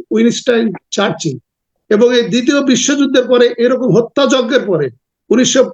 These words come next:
পঁয়তাল্লিশ সালে বা উনিশশো ছেচল্লিশ সালে ব্রিটেনে একটা জরিপ হয়েছিল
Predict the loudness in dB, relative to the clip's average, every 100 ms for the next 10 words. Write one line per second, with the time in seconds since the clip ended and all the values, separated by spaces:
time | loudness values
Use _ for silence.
0 | -4 -2 0 0 0 0 2 2 2 2
1 | 2 -2 -4 -6 -2 2 0 0 0 -2
2 | -2 -2 0 0 0 -2 2 2 2 0
3 | 0 -2